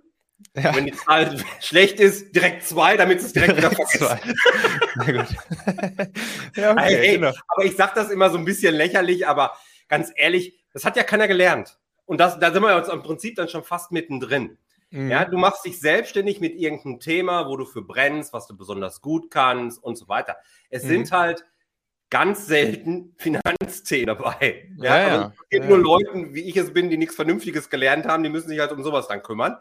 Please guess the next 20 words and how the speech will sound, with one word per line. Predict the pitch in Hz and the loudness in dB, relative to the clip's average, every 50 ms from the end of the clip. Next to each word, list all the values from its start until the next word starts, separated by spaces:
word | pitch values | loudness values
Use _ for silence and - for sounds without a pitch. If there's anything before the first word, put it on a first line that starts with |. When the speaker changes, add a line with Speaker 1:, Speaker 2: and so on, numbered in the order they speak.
| _ _ _ - - _ _ _ _ | _ _ _ -20 -20 _ _ _ _
Speaker 2:
Und, | 180 156 156 156 156 156 151 147 147 147 156 | 2 6 6 8 8 6 6 2 0 -4 -4
äh, | 147 | -2
alle | 151 139 139 139 143 - - 160 180 151 | 0 2 2 2 2 0 0 0 0 0
anderen | 156 175 196 196 175 143 | 0 2 2 2 2 2
haben | 160 165 165 160 | 0 0 2 0
eine | 147 135 | 0 0
richtig | 160 196 - 202 175 - - | -4 -6 -8 -12 -16 -4 0
geile | 147 143 143 139 143 | 2 2 2 2 0
Idee, | 135 131 123 113 123 127 135 143 147 135 | -4 -8 -10 -8 -6 -4 -4 -2 -4 -4
haben | 123 135 135 139 | -4 -4 -4 -4
eine | 135 123 | -6 -6
Vision, | 131 143 120 110 135 147 156 175 175 | -8 -12 -10 -6 -4 -4 -4 -4 -6
für | - 156 131 | -8 -10 -10
die | 143 135 | -10 -12
sie | 127 127 | -12 -16
brennen | 113 _ - 123 117 123 131 135 143 151 147 147 | -14 _ -12 -6 -2 0 0 0 0 -2 -6 -8
irgendwie, | 139 143 131 131 131 123 127 120 120 127 127 113 | -6 -4 -2 -2 -2 -4 -6 -10 -10 -14 -12 -4
wollen | 120 131 139 139 | -2 0 0 0
was | 143 147 - - | 0 -2 -4 -4
verändern | - 151 - - 131 135 143 151 151 151 143 143 143 143 143 | -8 -8 -4 -2 0 0 0 2 2 2 4 2 2 0 -2